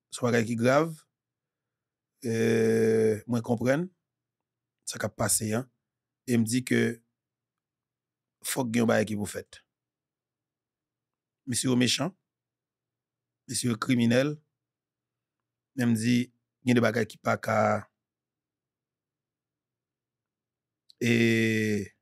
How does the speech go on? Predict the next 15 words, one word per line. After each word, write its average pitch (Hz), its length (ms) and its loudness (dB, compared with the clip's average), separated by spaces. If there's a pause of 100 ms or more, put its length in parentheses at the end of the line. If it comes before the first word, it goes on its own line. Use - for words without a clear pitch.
(800)
kontinye, 170 460 2
paske 175 180 2
m 202 60 0
pa 180 80 -2
ka 170 120 2
rete 156 200 0
pou 143 80 0
m 139 60 2
ap 131 80 -4
gade 135 240 0
m, 127 100 0
wè 127 80 4
Ayisyen 120 320 0
m 120 100 2
yo 120 100 0